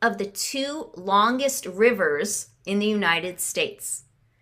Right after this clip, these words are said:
Name one of the two longest rivers in the United States. And here we have the Missouri River or the Mississippi River. And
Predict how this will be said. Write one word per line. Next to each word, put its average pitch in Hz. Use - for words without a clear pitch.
Name 208
one 202
of 269
the 202
two 254
longest 233
rivers 180
in 180
the 180
United 175
States. -
And 190
here 226
we 220
have 220
the 202
Missouri 196
River 226
or 190
the 190
Mississippi 202
River. -
And 170